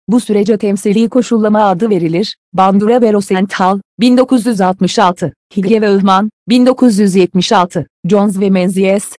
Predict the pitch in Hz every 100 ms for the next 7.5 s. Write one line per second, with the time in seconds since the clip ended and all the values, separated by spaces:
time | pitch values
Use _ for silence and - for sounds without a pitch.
0 | _ 196 214 220 240 202 190 175 160 233
1 | 220 190 240 214 214 208 190 185 202 214
2 | 202 208 214 196 190 214 196 180 196 208
3 | 151 139 143 139 _ _ _ 277 294 226
4 | 196 202 269 _ - 214 208 208 214 226
5 | 214 208 214 202 190 220 208 190 233 -
6 | 208 220 214 214 214 208 202 202 208 170
7 | 170 160 151 139